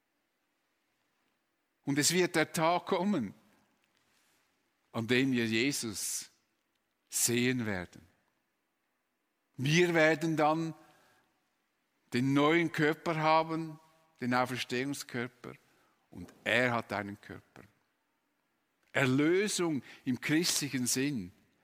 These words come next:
ist nicht eine Auferstehung im Geist, sondern eine Auferstehung mit Körper. Das unterscheidet uns im Glauben von vielen anderen Religionen.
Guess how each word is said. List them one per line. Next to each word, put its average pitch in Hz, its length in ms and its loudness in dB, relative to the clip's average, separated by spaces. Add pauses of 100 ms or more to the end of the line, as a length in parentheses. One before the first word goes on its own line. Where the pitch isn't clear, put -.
(500)
ist 127 240 -2
nicht 160 400 -2 (640)
eine 131 580 4
Auferstehung 131 600 0
im 110 200 -2
Geist, 113 840 -2 (720)
sondern 107 300 -4
eine 101 260 2
Auferstehung 104 540 -2
mit 98 200 -10
Körper. 107 680 -6 (800)
Das 101 160 -8
unterscheidet 107 800 -2
uns 92 420 -10 (520)
im 98 120 -16
Glauben 107 480 0
von 98 220 -10
vielen 120 360 -4
anderen 110 360 -6
Religionen. 92 640 -10